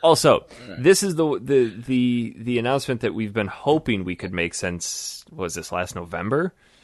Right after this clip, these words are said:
Speaker 2: Yeah, it's been a long time. I
Speaker 1: It
Speaker 2: think
Speaker 1: has.
Speaker 2: before we, this show started, I think.
Speaker 1: It
Speaker 2: Or
Speaker 1: has.
Speaker 2: even
Speaker 1: Well, I think it was, we were trying to get him on for one of the first few shows, but, um,
Speaker 2: Right.
Speaker 1: Jess, again, she is, she seems to be the person who can wrangle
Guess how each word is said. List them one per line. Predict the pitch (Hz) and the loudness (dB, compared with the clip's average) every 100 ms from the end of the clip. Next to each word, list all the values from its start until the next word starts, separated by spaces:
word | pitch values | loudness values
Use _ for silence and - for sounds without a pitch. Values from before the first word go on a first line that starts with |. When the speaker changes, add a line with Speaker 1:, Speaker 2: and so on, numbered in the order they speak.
| - | 2
Speaker 2:
Yeah, | 120 123 139 | 10 10 10
it's | - | 6
been | 131 | 2
a | |
long | 113 120 123 | 4 4 2
time. | 127 160 | 2 4
I | 120 | 4
Speaker 1:
It | 123 | 4
Speaker 2:
think | 135 | 4
Speaker 1:
has. | - | 2
Speaker 2:
before | - 127 120 | 2 4 4
we, | |
this | 120 110 139 | 0 -2 -2
show | - 160 | 0 0
started, | - 120 190 220 | 2 2 2 0
I | 87 | -4
think. | - 82 - - - | -8 -14 -16 -20 -10
Speaker 1:
It | - | -6
Speaker 2:
Or | 113 | -4
Speaker 1:
has. | 113 107 107 | -4 -8 -12
Speaker 2:
even | - | -14
Speaker 1:
Well, | 165 185 165 151 - _ _ _ _ - - _ _ | -4 0 2 0 -2 _ _ _ _ -20 -20 _ _
I | 233 | -6
think | 170 | -4
it | 269 | -2
was, | 113 | -2
we | 110 | -2
were | 117 | -4
trying | - 151 | -2 -2
to | 101 | 0
get | 98 | 0
him | 92 | 2
on | 95 95 | 0 0
for | - 90 | -4 -4
one | 90 95 | -2 -4
of | 92 | -2
the | 90 85 | -2 -4
first | - 101 - | -2 -4 -2
few | 95 | -10
shows, | 90 117 127 - - | -4 -2 0 -2 -6
but, | - 90 - 110 | -4 -4 -2 0
um, | 92 85 | 0 0
Speaker 2:
Right. | 95 - _ - _ - | -6 -10 _ -20 _ -12
Speaker 1:
Jess, | 110 135 123 113 - - - _ _ _ _ _ _ _ _ | 2 6 6 6 2 -8 -12 _ _ _ _ _ _ _ _
again, | 107 113 85 92 107 - | -2 0 0 -2 -4 -10
she | - 98 92 | -8 -4 -2
is, | 87 90 - | -2 -4 -12
she | - | -12
seems | 101 92 90 - | -10 -8 -8 -10
to | |
be | - | -10
the | 87 | -10
person | 87 92 90 87 | -6 -6 -6 -10
who | 92 | -10
can | - | -8
wrangle | 90 87 87 87 87 | -4 -4 -2 -4 -4